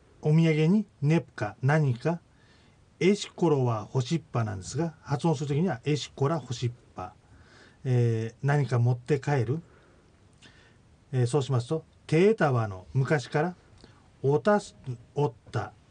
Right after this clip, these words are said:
えー、発音ではおたす取った、銭箱で、アスラシペ、有名なものといえば、スルクネコロか、トリカブトの根だけども。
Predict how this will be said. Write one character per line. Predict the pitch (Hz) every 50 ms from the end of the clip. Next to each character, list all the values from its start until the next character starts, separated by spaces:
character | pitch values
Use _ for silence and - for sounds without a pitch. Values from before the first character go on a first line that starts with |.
| - - -
え | - 135 131 127 123 120 117 113 110
ー、 | 101
発 | - 123 -
音 | 160 156
で | 196
は | 185 117
お | 131 131
た | - 180
す | - - -
取 | - 123 120
っ | - - -
た、 | 98 92 92 - _ - _ _ _ - - - _
銭 | - 156 165 165 170 170
箱 | 147 165 156 143 - - 147 139 135
で、 | 123 135 180 202 196 - _ _ _ _ _ _ - - _
ア | - 120 127
ス | 120 - 165 156
ラ | 156 147
シ | 123 - -
ペ、 | - - 101 95 - _ _
有 | - 135 143 156 160 160
名 | 156 156 151 147
な | 143 139
も | 131 123
の | 120 117 113
と | - 120
い | 110
え | 101 101
ば、 | 135 165 175 - _ _ _ _ - _ - _ _ _
ス | - - - -
ル | 202 220 202
ク | - - 139
ネ | 123 117
コ | 117 - 110
ロ | 101 95
か、 | - - 92 - - _ _ _ _ _ - - - - - _
ト | - 156
リ | 156 165
カ | - 190 180
ブ | 156 156 147
ト | 123 127
の | 110 101 98
根 | 107 127 135
だ | 131 113
け | 113 -
ど | 90 90 85
も。 | 82 82 82 82